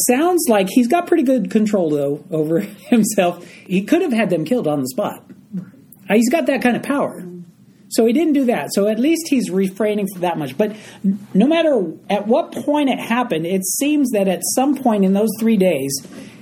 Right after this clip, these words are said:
he has decided, "You know what? Vengeance is not mine. It's God's arena. It's not my place to seek revenge on my brothers."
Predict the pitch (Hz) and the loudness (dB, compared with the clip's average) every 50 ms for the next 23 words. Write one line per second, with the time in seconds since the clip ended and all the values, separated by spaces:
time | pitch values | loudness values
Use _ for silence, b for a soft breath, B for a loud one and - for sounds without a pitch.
0 | B B - 254 277 269 269 277 240 196 - 214 196 190 - 208 185 170 160 180 | B B 2 4 4 4 4 2 2 0 0 0 0 2 2 2 2 2 2 0
1 | 214 233 240 226 214 214 214 - - - - - - - - - - - - - | 0 2 2 2 0 -2 -4 -8 -18 -20 -20 -20 -20 -20 -20 -20 -20 -20 -20 -20
2 | - - - - - 156 165 202 233 220 226 202 151 - - 151 143 151 160 160 | -20 -20 -20 -12 -2 0 2 2 4 2 2 0 0 0 -2 -2 -2 -2 -4 -4
3 | - 151 147 143 131 123 - - - - - - - 214 202 185 208 226 233 214 | -4 -4 -4 -4 -2 -2 -4 -4 -6 -8 -10 -4 -2 -2 0 2 2 2 2 2
4 | 165 165 151 143 131 117 107 110 - - - - - - - - - - 170 170 | 2 2 0 0 0 -2 -4 -6 -10 -14 -20 -20 -20 -20 -20 -16 -4 0 0 0
5 | 170 - 190 185 190 202 214 233 247 - 196 196 196 196 196 - 226 190 156 147 | 0 2 4 4 4 4 2 0 0 2 2 2 2 0 0 0 0 2 2 2
6 | 151 - - - 170 - - 196 190 190 185 190 240 226 165 151 175 175 185 190 | -2 -4 -2 -4 -2 0 0 0 2 2 2 2 2 2 2 2 2 2 2 2
7 | 196 240 277 247 160 120 107 - | 2 2 2 0 0 -2 -4 -8